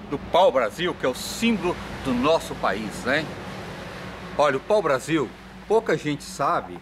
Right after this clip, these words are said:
que ele é remédio. É remédio, sim. A casca do pau-brasil pode fazer o chá ou fazer a tintura. Ele é um grande auxiliar, auxiliar, hein, gente? Muita atenção.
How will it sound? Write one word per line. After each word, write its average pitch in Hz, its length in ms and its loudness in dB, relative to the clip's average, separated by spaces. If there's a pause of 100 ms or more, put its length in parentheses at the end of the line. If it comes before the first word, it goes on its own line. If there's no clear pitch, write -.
(120)
que 127 100 -6
ele 117 120 -2
é 120 40 2
remédio. 156 520 -4 (1040)
É 117 60 -18
remédio, 117 420 -6
sim. 196 240 -10 (840)
A 117 80 0
casca 190 600 0
do 123 100 -10
pau-brasil 110 720 -4 (800)
pode 143 260 2
fazer 123 280 -6
o 107 80 -10
chá 151 420 -8 (640)
ou 147 140 -2
fazer 131 400 -6
a 113 60 -8 (180)
tintura. 113 680 -6 (600)
Ele 131 180 -2
é 151 60 2
um 135 100 -2
grande 175 420 -4
auxiliar, 110 840 -2 (400)
auxiliar, 156 1000 -2
hein, 147 120 -4
gente? 113 440 -12 (480)
Muita 147 260 -2
atenção. 165 540 -2